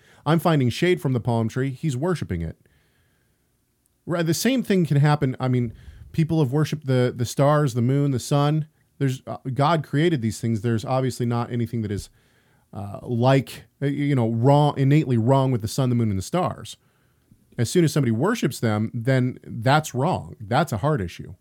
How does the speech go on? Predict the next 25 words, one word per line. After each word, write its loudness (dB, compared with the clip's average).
And 2
that's 0
my 0
point. -8
So -2
I 6
agree 2
with 0
you, -2
Vicky. -4
I 0
think -2
that -2
at -6
any 0
time -2
that -4
someone -2
places -4
the, -2
the 0
Torah 0
scroll, 0
a 0
picture, -2